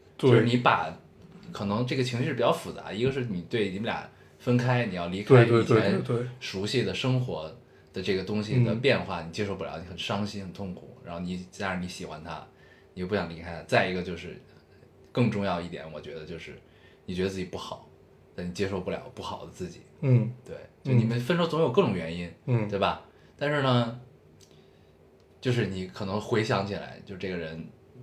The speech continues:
Speaker 2: 很好，他对，也很合适，或者怎么怎么样，我多喜欢他。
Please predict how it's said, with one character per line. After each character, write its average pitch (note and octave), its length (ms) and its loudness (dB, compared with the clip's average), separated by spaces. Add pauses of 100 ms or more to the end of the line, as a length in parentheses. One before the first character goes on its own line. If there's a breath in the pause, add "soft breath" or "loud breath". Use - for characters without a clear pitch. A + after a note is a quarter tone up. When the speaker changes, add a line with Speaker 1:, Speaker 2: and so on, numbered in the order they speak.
Speaker 2:
很 G2 200 -6
好， - 340 -8 (140)
他 F#2+ 60 -12
对， F2+ 260 -10 (160)
也 E2 100 -12
很 F2 160 -12
合 E2 200 -12
适， F#2+ 120 -10
或 E2+ 120 -8
者 E2+ 60 -6
怎 E2 140 -10
么 E2 60 -12
怎 E2+ 100 -10
么 D#2+ 60 -8
样， D#2+ 80 -12
我 E2 80 -10
多 F2+ 140 -6
喜 F2+ 160 -10
欢 - 80 -14 (100)
他。 - 100 -18